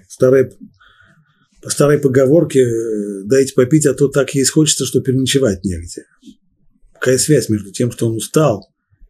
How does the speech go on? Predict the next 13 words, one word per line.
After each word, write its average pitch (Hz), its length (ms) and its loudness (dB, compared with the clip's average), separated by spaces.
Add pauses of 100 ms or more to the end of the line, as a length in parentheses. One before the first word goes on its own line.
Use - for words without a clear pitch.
(240)
и 120 80 -4
между 110 300 0
тем, 117 180 0
что 110 160 -4
он 104 60 -2
просит 107 340 -6
поесть? - 560 -16 (1000)
Кроме 202 260 6
того, 170 240 4
сама 151 300 4
просьба 123 480 2
поесть 123 760 0 (4000)
в 101 260 -4